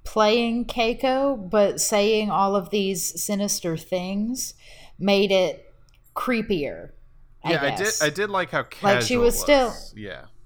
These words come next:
Speaker 2: Like,
Speaker 1: Yeah.
Speaker 2: it was just like
Speaker 1: Like, she was still acting like Keiko, but she's like, "I'm gonna kill your wife and daughter if you don't do what I say, okay, Miles?"
Speaker 2: Right.
Speaker 1: You know? <laughs>
Speaker 2: Right.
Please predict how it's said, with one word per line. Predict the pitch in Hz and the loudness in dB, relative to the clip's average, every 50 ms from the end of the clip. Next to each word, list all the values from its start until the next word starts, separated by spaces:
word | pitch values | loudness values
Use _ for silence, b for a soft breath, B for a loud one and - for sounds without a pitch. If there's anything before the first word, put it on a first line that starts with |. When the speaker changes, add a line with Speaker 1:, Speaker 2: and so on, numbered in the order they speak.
| - - - - - - _ _ - - - - | -20 -20 -20 -18 -20 -20 _ _ -20 -20 -20 -12
Speaker 2:
Like, | - 113 127 | -6 -2 0
Speaker 1:
Yeah. | 185 156 113 | 0 0 0
Speaker 2:
it | |
was | 110 107 - | -2 -6 -8
just | 120 - - | -8 -6 -4
like | 113 107 107 - | -4 -4 -2 -2
Speaker 1:
Like, | 226 247 | -2 -2
she | - 311 302 | 0 0 -2
was | 311 294 | -2 -2
still | - 403 392 320 | 0 0 2 4
acting | 240 262 285 277 - 311 262 247 | 4 4 4 4 0 -2 0 2
like | 226 208 - - | 2 2 0 0
Keiko, | - 269 277 285 285 240 202 | 0 0 2 2 0 -2 -2
but | 202 | -2
she's | 196 214 196 208 | -4 -4 -2 -4
like, | 220 220 - | -4 -4 -4
"I'm | - 294 320 | -6 -6 -4
gonna | 359 339 277 - | -6 -6 -6 -6
kill | - 226 196 202 | -4 -4 -2 -2
your | 214 214 202 | -2 -2 -2
wife | 185 180 185 196 196 | -2 -2 -4 -4 -4
and | 226 208 | -6 -6
daughter | 202 202 202 240 247 190 143 151 | -6 -4 -4 -4 -4 -4 -6 -6
if | - - | -8 -10
you | 175 | -10
don't | 175 185 175 | -10 -10 -10
do | 170 208 208 | -10 -8 -8
what | 208 202 208 | -6 -6 -6
I | 202 202 | -6 -8
say, | 208 - 233 226 220 208 165 165 | -8 -6 -6 -4 -4 -4 -4 -4
okay, | 165 - 226 247 | -4 -4 -6 -6
Miles?" | 294 330 320 349 349 359 359 - - - - | -6 -8 -10 -10 -10 -12 -12 -14 -16 -14 -10
Speaker 2:
Right. | 113 113 107 104 - - | -8 -8 -8 -8 -8 -6
Speaker 1:
You | 262 269 | -2 2
know? | 262 269 311 - 294 302 294 - - - | 4 4 6 6 6 4 4 2 -4 -6
<laughs> | - - - - - - | -8 -10 -12 -16 -12 -8
Speaker 2:
Right. | 117 113 110 101 101 101 - - | -6 -4 -2 -4 -4 -6 -10 -16